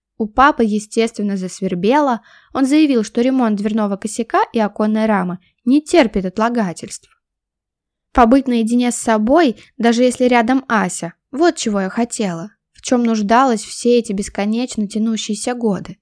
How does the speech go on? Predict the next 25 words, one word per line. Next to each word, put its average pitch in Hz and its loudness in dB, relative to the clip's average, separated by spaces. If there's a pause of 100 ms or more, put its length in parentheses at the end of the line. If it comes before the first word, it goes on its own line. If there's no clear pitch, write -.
(420)
Принять 220 -2
решение? 220 -4 (480)
Нет, 262 4
я 240 4
не 269 2
собиралась 285 0
принимать 214 0
никакого 208 -2
решения, 214 0 (300)
кроме 254 2
единственного. 202 -2 (320)
Наблюдать, 220 0
как 202 -6
медленно, 214 -2 (260)
с - -20
тягучим 226 0
гулом 226 0
уходит 214 -4
под 233 -4
воду 202 -4
то, 285 0 (260)
что - -4
было 240 2
моей 214 -2
жизнью. 185 -2